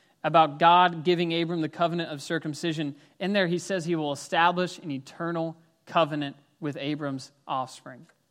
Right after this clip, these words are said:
And that is so true in Jesus Christ.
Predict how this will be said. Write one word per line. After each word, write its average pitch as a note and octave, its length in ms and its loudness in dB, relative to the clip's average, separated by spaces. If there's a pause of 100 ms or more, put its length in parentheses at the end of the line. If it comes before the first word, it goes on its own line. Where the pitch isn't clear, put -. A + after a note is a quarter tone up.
(1700)
And D#3+ 140 -6
that D#3+ 200 2
is D3+ 80 -4
so F3+ 400 -2
true E3 440 -2 (380)
in D3+ 180 -6
Jesus C#3+ 400 -6
Christ. - 600 -6